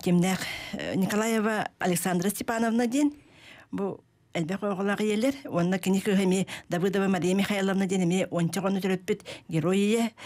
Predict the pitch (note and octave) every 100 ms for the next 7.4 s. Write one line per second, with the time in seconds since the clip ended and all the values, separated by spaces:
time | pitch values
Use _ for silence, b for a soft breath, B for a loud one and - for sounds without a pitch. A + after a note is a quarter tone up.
0 | B - - G3+ G#3+ G#3+ G3+ F3+ F3+ E3
1 | E3+ G3 F#3+ - - G#3 G3+ G#3 G3+ G#3+
2 | G#3 A3 - - G3+ G3 F#3+ E3+ E3 F3
3 | G3+ - B - G#3 G#3+ G#3+ G#3 A3+ G#3+
4 | G3 G3 F3 F3+ F#3+ F#3 D#3 E3 - -
5 | F3+ F3+ E3+ F3+ D#3 E3 B B B -
6 | F3+ F3 E3 E3+ F3 F3+ F3+ E3+ F3 F#3
7 | F3+ F3+ F#3